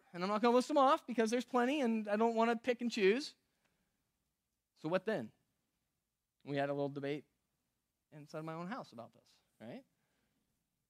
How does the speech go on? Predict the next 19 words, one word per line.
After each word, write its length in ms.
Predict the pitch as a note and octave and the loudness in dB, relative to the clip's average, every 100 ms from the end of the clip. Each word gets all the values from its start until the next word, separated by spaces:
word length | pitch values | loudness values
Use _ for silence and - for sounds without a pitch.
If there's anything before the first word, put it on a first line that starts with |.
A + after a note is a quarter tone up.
| _ _ _ _ _ _ _ D3 _ _ _ _ _ _ _ _ _ _ _ _ _ | _ _ _ _ _ _ _ -20 _ _ _ _ _ _ _ _ _ _ _ _ _
What 160 | - G3 | -14 -12
then? 260 | C4+ G3 - _ _ _ _ _ _ _ _ _ _ _ _ _ _ _ _ _ _ | -12 -14 -18 _ _ _ _ _ _ _ _ _ _ _ _ _ _ _ _ _ _
Turn 100 | - | -4
over 180 | F3+ F3+ | -2 0
to 280 | F3 D#3+ D3+ - | 2 2 0 -2
Acts 380 | F3 - - | -8 -8 -14
chapter 300 | - D#3 D3+ | -8 -8 -8
four, 340 | D#3 F3+ D#3+ A2+ - _ _ | -10 -6 -6 -6 -12 _ _
'cause 160 | D#3+ - _ | -10 -10 _
Peter's, 320 | A3 C#4 A#3+ - - _ | -2 2 0 -2 -12 _
Peter, 500 | - C4+ C4 A3+ - | 0 2 4 2 4
uh, 360 | E3+ D#3+ D3 C#3 - _ | 4 6 4 -2 -10 _
is 120 | F#3+ | 0
not 180 | G3+ A#3+ | 4 4
unfamiliar 520 | A#3 G#3 G#3+ D4 G3+ | 4 2 4 4 4
with 140 | C3 B2+ | 2 -4
this, 320 | A#2+ - - - | -12 -16 -20 -10
which 160 | D3+ | -4
is 240 | F#3+ D#3+ | -2 -2